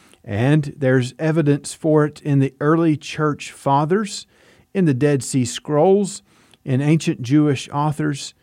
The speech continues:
and we see that this evidence points to the fact that it was written many, many, many years ago.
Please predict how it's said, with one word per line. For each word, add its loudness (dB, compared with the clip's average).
and -4
we 0
see -2
that -2
this -2
evidence -2
points -2
to -4
the 0
fact -4
that -2
it -2
was 0
written 0
many, 2
many, 2
many 2
years 2
ago. -2